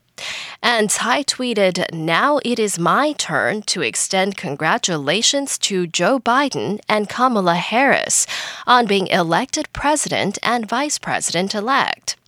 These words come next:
Tsai's tweet went on to say that the values on which we have built our relationship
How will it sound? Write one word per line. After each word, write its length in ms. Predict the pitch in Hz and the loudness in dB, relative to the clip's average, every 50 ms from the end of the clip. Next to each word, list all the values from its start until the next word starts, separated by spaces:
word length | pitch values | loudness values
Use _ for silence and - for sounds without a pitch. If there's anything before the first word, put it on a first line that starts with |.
| _ _ - - - - - - - - - | _ _ -14 -12 -12 -10 -12 -12 -14 -10 -8
Tsai's 420 | - - 240 196 180 165 151 - | -2 2 2 4 4 2 0 -2
tweet 440 | - - - 190 165 131 - - - | -4 -4 -4 -4 -4 -4 -4 -2 0
went 240 | 190 190 185 - 185 | 0 0 0 0 0
on 160 | 160 135 135 | 0 0 -2
to 160 | - 135 98 | -2 -4 -2
say 560 | - - - - 226 247 233 143 107 143 214 - - - - - - - | 0 0 2 4 4 4 6 6 4 2 0 -2 -6 -10 -12 -12 -10 -4
that 260 | 214 190 208 196 196 - | 0 2 2 2 2 0
the 120 | 196 175 | -2 0
values 520 | 190 175 175 202 247 - 294 302 285 - - | 2 2 2 2 0 0 0 -2 -2 0 0
on 260 | - 214 220 214 185 | 2 2 2 2 2
which 320 | 180 170 170 - - - | 2 2 2 2 0 0
we 260 | 156 160 175 220 277 294 | 0 -2 -2 -2 -2 -2
have 420 | - - - 202 185 180 - - - | -2 -2 0 0 0 0 -2 -4 0
built 280 | 156 143 143 147 - | 2 2 2 2 2
our 140 | 208 202 202 | 0 0 2
relationship 880 | 208 208 196 185 202 226 285 285 - - 170 - - - 139 120 135 | 2 2 2 2 2 2 2 2 2 2 2 0 0 2 2 2 0